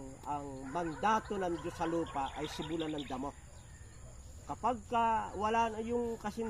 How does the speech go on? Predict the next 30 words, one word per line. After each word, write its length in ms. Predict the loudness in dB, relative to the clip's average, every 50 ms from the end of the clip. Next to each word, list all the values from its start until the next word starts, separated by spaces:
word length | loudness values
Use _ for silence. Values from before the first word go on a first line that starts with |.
| -2
damo 400 | 2 4 4 4 4 2 0 0
ay 240 | 0 0 0 -2 -2 2 2
paraan 400 | 2 2 4 2 2 0 0 0
para 480 | 2 2 2 4 2 2 2 2 0
ma-preserve 640 | 0 -2 -4 -4 -2 -6 -6 -4 -2 -2 -2 -2 -2 -4 -6
itong 320 | -4 -2 -2 -2 0 0
nutrients 400 | -2 -4 -2 -2 -2 -2 0 -2
ng 80 | -2 -2
lupa. 400 | -2 -2 -2 0 -2 -2 -2 -2 -10 -14 -14 -14 -14 -14 -16 -16 -16 -16 -14 -14 -14 -14 -14 -4
Pag 160 | -4 -4 -4 0 0
yun 160 | 2 2 4
ay 400 | 4 4 4 4 2 0 -2 -2
binumba 640 | -2 0 2 2 0 -2 -2 0 2 2 2 0 -2
ng 320 | -4 -4 -4 -4 -4 -2 0 0
herbicide, 560 | 0 0 0 -2 -6 -4 -2 -2 -2 -2 -4 -6 -8 -8 -8 -8 -10 -12 -14 -14 -14 -14 -14 -14 -10 -4 -2
may 80 | -2 -2 0
mga 240 | -2 -2 -2 -4 -2
binhi 480 | 0 0 0 0 0 0 0 0 -2 0 0
dati 320 | 0 2 2 0 -2 -4
doon 240 | -2 0 0 -2 -2 -4 -8 -10 -12 -12 -10 -10 -12 -12 -12 -12 -12 -10 -10 -10 -10 -10 -12 -12 -12 -14 -14 -14 -14 -14 -10 -6
na 320 | -4 -4 -4 -4 -4 -4 -6 -8 -8 -6
yun 160 | -4 -4 -4
naman 240 | -2 -4 -4 -4 -6 -6 -6
uli 160 | -8 -8 -6
ang 80 | -8 -8 -8
sisibol. 400 | -8 -8 -8 -8 -8 -8 -8 -8 -8 -8 -10 -10 -10 -10 -8 -8
At 80 | -8 -8 0
para 320 | 2 4 4 4 4 2 0
maiwasan 640 | 0 0 2 4 4 4 4 2 -2 -2 0 -2
yon, 160 | -2 -4 -6